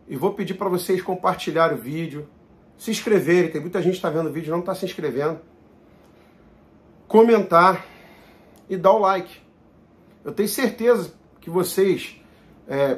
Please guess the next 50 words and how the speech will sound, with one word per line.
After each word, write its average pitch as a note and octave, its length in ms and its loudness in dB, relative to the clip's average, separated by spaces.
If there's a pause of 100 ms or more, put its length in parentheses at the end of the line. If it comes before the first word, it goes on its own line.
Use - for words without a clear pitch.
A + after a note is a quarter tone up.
batalhando E3+ 640 2
aí F3 80 0
ao E3+ 140 4
meu E3 140 2
lado D3+ 260 4
no D3+ 80 -4
crescimento D3+ 520 -6
do D3 120 -10
canal, C#3 480 -2
vão D#3 160 -4
se F#3 100 -10
sentir G3 300 -6
muito G3+ 180 -4
satisfeitos G3 540 -6
lá F#3+ 80 -4
na F3+ 100 -4
frente. C#3+ 420 -8 (280)
Vão C3 100 -6
ver D3+ 120 -6
que F#3 80 -8
esse F3 120 -8
canal E3 300 0
vai F3 140 0
ajudar D#3 260 -2
muito F3 280 0
a D3+ 60 0
nossa D3+ 220 -4
instituição D3 460 -10
e - 20 -2
a F3 40 -2
nossa F#3 200 -8
torcida. D3+ 500 -12 (1800)
Assim - 260 -8
como F3+ 180 -2
vocês F3 260 0
me E3+ 120 0
incentivaram, D#3+ 680 0
falaram, E3 220 -4
"Pô, F#3+ 100 -2
faz F3+ 240 -4
o - 20 -14
canal, - 380 0
você - 80 -12
tem C#3+ 100 -4
muito E3 160 -4
a F3+ 40 -2
ajudar D3 240 0
a D3 40 2
nossa C#3+ 200 -6
torcida, C3+ 560 -8